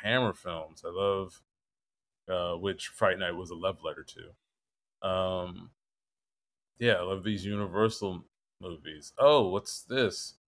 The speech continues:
Oh, this is different. This is blending horror and sci-fi with Alien and, um, The Thing.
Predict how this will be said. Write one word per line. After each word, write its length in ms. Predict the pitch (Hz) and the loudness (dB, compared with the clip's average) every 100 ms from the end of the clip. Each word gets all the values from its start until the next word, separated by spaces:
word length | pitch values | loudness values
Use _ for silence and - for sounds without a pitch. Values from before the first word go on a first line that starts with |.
| - | 4
Oh, 200 | 123 113 | 6 6
this 200 | 107 - | 2 -2
is 180 | 127 90 | -2 0
different. 440 | 98 - 101 101 | -2 -2 -8 -8
This 180 | 98 113 | -8 -4
is 280 | 104 98 - _ | -4 -6 -12 _
blending 480 | 98 95 101 101 95 | -8 -4 -4 -4 -4
horror 640 | 90 98 101 107 110 117 - _ _ _ - | 2 4 4 4 2 0 -8 _ _ _ -10
and 80 | 101 | -4
sci-fi 640 | - 147 139 85 76 71 | 4 4 4 2 -2 -4
with 200 | 80 82 - | -8 -12 -4
Alien 580 | 120 120 90 78 76 76 | 2 2 2 -6 -12 -20
and, 480 | - 80 78 76 76 _ - _ _ _ _ _ _ 87 | -18 -16 -16 -18 -20 _ -20 _ _ _ _ _ _ -10
um, 240 | 87 85 82 | -8 -8 -10
The 80 | 82 | -16
Thing. 500 | - - 117 110 | -10 -2 0 0